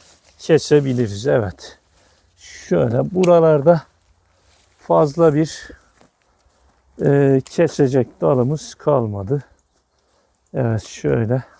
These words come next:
Şimdilik, e, bu da tamam. E, nar budaması da bu şekilde. Bugünkü paylaşımımız da bu kadar.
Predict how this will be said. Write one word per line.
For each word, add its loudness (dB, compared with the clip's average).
Şimdilik, 0
e, 4
bu 0
da 2
tamam. 2
E, 2
nar 4
budaması 0
da 4
bu -4
şekilde. 0
Bugünkü 6
paylaşımımız 2
da 4
bu -4
kadar. 2